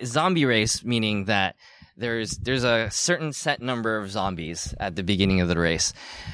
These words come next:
And they're, they're the ones that are running after people and basically, uh, pulling a flag. So it's like flag football, but in a race style. And there's no ball involved. And so the, the humans are running the race,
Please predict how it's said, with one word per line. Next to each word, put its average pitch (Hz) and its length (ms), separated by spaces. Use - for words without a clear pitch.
And 95 480
they're, 131 680
they're 131 200
the 131 100
ones 110 460
that 104 180
are 95 420
running 135 420
after 120 360
people 85 460
and 104 160
basically, 107 600
uh, 82 200
pulling 151 320
a 117 40
flag. 101 520
So 147 140
it's 156 100
like 220 140
flag 170 320
football, 165 420
but 120 240
in 117 120
a 101 80
race 98 240
style. - 420
And 113 160
there's 117 180
no 110 140
ball 90 240
involved. 73 320
And 120 160
so 113 240
the, 101 320
the - 140
humans 107 580
are 98 360
running 120 600
the 113 100
race, 107 480